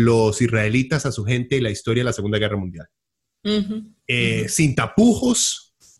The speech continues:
Speaker 2: Ujú.
Speaker 1: de un solo. Y hemos visto que los israelitas podrán ser unos, este, violadores de los derechos humanos contra los palestinos, que lo son. Este, el
Speaker 2: Ujú.
Speaker 1: gobierno israelí, no todos, obviamente.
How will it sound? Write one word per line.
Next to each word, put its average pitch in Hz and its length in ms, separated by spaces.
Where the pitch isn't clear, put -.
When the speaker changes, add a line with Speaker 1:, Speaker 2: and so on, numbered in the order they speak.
Speaker 2:
Ujú. 165 280
Speaker 1:
de 104 80
un 156 240
solo. 202 440
Y 180 80
hemos 233 220
visto 269 240
que 240 100
los 185 160
israelitas 165 880
podrán 160 380
ser 226 220
unos, 202 580
este, 110 840
violadores 139 420
de 208 100
los 160 100
derechos 147 300
humanos 170 260
contra 170 180
los 120 120
palestinos, 131 460
que 139 80
lo 107 120
son. 143 260
Este, 131 220
el 120 80
Speaker 2:
Ujú. 135 100
Speaker 1:
gobierno 151 360
israelí, 127 440
no 120 140
todos, 104 280
obviamente. 98 540